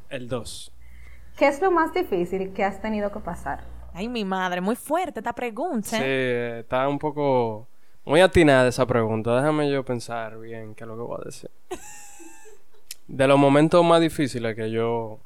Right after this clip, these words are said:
Speaker 1: he vivido, pudiera decir que fue cuando estaba cayendo atrás a la beca para irme a estudiar a Estados Unidos,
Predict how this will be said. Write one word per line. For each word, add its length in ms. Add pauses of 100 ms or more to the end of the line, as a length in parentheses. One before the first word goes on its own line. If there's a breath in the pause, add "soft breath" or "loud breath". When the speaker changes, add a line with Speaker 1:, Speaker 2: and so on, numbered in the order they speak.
(180)
Speaker 1:
he 500
vivido, 480 (720)
pudiera 340
decir 340
que 160
fue 320
cuando 880 (440)
estaba 300
cayendo 380
atrás 340
a 40
la 100
beca 400 (140)
para 160
irme 220
a 20
estudiar 400
a 20
Estados 320
Unidos, 340